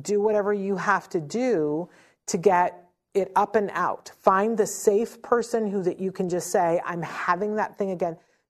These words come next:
I would encourage you to not have, I love taking that to professionals because they're not gonna go, you know, "Well, but, oh, here's what's going on with me today," right? You need a receptacle into which you can shout and throw this stuff and say,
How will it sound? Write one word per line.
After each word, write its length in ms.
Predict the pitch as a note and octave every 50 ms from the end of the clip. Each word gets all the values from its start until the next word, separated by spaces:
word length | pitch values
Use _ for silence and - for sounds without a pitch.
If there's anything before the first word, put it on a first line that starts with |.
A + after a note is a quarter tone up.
| _ _ - - - -
I 200 | A3 B3+ D4+ E4
would 120 | E4 D4+
encourage 540 | C#4 B3 A3 - - A#3+ A3 G#3+ G3 E3+ -
you 300 | G3 G3 F#3+ F#3 F3+ F3
to 360 | F3+ - - - G#3 F3+ F3
not 440 | F3 E3+ E3+ F3 F3+ F#3 G#3+ - -
have, 320 | - - - G#3 G3+ G3 - _ _ _ -
I 220 | D#3 D#3+ F#3+ A3
love 320 | A3+ A3+ A3+ A3+ A3 G3+ -
taking 280 | - A3+ F#3+ - G3 F3+
that 160 | F3+ E3+ E3+
to 80 | - E3
professionals 840 | - D3+ - - E3+ E3 D#3+ - - F3+ F3 E3+ E3+ E3 D#3+ - _ _ _ _ _ _
because 300 | - F#3 F3 G3 F#3 D#3+
they're 180 | D#3 G3+ G#3 G#3+
not 200 | A3+ G#3+ G3 F#3
gonna 160 | G3+ F#3+ F3+
go, 180 | E3 F#3 F3 E3+
you 220 | E3+ E3+ F3 F#3+
know, 240 | F#3+ F#3+ F#3 F3+ F3
"Well, 220 | F3 E3 F3+ F#3
but, 140 | E3 F#3+ F#3 -
oh, 120 | G3 F3 - _ _
here's 240 | - A#3+ A#3 - G#3+
what's 160 | G#3 - -
going 200 | - G3+ F#3 F3
on 120 | E3+ E3
with 120 | D#3+ D3 C#3+
me 160 | D#3 D3+ C#3+
today," 300 | C#3+ - D3 C3 - - _ _ _ _ _ _ _ _ _ _ _ -
right? 340 | D#3 F3+ F#3+ A3+ A#3 A#3 -
You 200 | - F3 A3 C#4+
need 180 | D#4 E4 E4 C4
a 60 | C4+
receptacle 840 | G3+ F#3 E3+ - - - A#3 A#3 A#3 - B3+ B3+ - - A#3+ A#3 A3+
into 240 | - F3+ E3+ - G3+
which 300 | F3 F3 F#3+ F3+ - -
you 100 | - F#3+
can 180 | - F3 D#3 C#3+
shout 400 | - - A3 G3 G3 G#3+ G#3+ -
and 180 | F3 D#3+ D#3 D3
throw 280 | - - F#3 G3 G#3+
this 200 | A3+ A3 G#3+ -
stuff 340 | - - G#3 F#3+ F#3 F3+ -
and 160 | - F3 E3+ D#3+
say, 320 | - E3+ D#3+ D#3+ D#3+ D#3